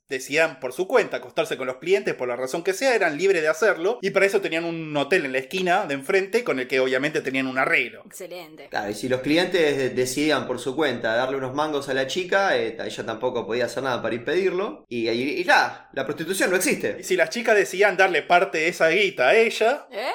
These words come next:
Speaker 3: Ella no le iba, no se iba a negar.
Speaker 2: El acuerdo entre privados, boludo.
Speaker 1: <laughs> Claro, totalmente.
Speaker 3: El acuerdo entre los privados.
Speaker 1: Exactamente, lo sé.
Speaker 3: Claro, nunca existió la prostitución en realidad, siempre fue esto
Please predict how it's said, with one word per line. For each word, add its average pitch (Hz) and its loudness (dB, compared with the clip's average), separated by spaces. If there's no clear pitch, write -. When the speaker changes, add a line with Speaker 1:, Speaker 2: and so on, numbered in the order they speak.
Speaker 3:
Ella 135 -4
no 139 2
le 135 4
iba, 135 2
no 139 0
se 151 -2
iba 135 4
a 131 2
negar. 160 2
Speaker 2:
El 277 2
acuerdo 370 0
entre 294 2
privados, 240 2
boludo. 226 0
Speaker 1:
<laughs> - -
Claro, 185 2
totalmente. 196 4
Speaker 3:
El - 2
acuerdo 185 2
entre 151 0
los 147 -2
privados. 120 0
Speaker 1:
Exactamente, 147 2
lo 135 0
sé. - -6
Speaker 3:
Claro, 143 0
nunca 208 2
existió 254 2
la 165 6
prostitución 123 -6
en 107 -6
realidad, 107 -4
siempre 151 -4
fue 107 -6
esto - -10